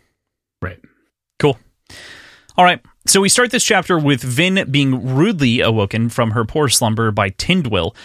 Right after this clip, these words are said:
Speaker 2: who is going to demand she goes shopping with her and Allrianne. And I just want to bring this up. I think it's a funny little, well, it's, it's, it is, it shows again that she can't even, like,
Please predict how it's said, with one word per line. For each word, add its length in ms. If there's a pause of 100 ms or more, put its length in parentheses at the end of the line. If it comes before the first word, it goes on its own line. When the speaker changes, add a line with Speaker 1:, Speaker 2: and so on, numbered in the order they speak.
(140)
Speaker 2:
who 100
is 140
going 300
to 100
demand 340
she 120
goes 200
shopping 480
with 140
her 280
and 220
Allrianne. 720 (400)
And 600 (380)
I 80
just 140
want 100
to 60
bring 140
this 140
up. 140
I 80
think 160
it's 140
a 60
funny 360
little, 340
well, 140
it's, 320
it's, 300 (200)
it 240
is, 400
it 120
shows 440
again 460 (360)
that 120
she 140
can't 200
even, 360 (120)
like, 360